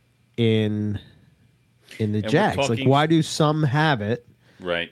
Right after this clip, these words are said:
Speaker 1: and some don't? Some get more of, like, the, uh, you know, like that,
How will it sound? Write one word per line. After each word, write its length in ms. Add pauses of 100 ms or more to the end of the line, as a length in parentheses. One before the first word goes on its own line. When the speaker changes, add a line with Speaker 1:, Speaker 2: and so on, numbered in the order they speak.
Speaker 1:
and 440
some 800
don't? 360
Some 720
get 240
more 400
of, 240
like, 400 (140)
the, 540 (640)
uh, 480 (1600)
you 120
know, 140
like 240
that, 180